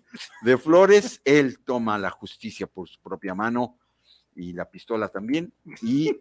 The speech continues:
intenta, pues, limpiar su, su, su nombre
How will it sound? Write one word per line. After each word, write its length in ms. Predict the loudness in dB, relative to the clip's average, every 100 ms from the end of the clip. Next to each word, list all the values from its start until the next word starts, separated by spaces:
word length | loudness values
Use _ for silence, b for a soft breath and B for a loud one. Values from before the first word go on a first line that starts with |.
| -8
intenta, 800 | -8 -4 -2 -4 -2 -4 -6 -12 -18 -16 -14 -14 -14 _ _ _ _ _
pues, 180 | -12 -12 -12
limpiar 400 | -6 -2 6 6
su, 280 | 6 -6 -10 _ _
su, 360 | _ -10 -10 -12 _ _ _
su 180 | -6 -2
nombre 480 | 0 0 -2 -6